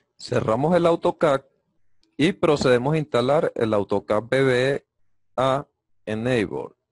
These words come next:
para la versión correspondiente de autocad que tenemos instalada.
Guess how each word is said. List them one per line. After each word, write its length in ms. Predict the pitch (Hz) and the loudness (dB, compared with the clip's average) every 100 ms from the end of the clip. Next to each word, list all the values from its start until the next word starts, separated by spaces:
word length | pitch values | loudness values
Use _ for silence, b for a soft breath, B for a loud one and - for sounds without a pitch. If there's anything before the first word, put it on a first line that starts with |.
| _ _ _ _ _ | _ _ _ _ _
para 200 | 117 120 | 0 2
la 120 | 120 | 2
versión 460 | 110 104 - 107 107 | 2 0 -2 -2 -2
correspondiente 1300 | 123 123 120 113 104 104 104 104 120 117 104 85 78 - - - - | -2 0 -2 -2 -2 -2 -2 -2 0 2 2 0 -4 -14 -20 -20 -10
de 120 | 107 | -2
autocad 420 | 104 101 104 107 | -2 0 -2 -2
que 120 | 98 104 | -2 -2
tenemos 380 | 101 92 92 | -2 -4 -4
instalada. 640 | 104 - 90 98 76 78 | -6 -4 -2 0 -2 -6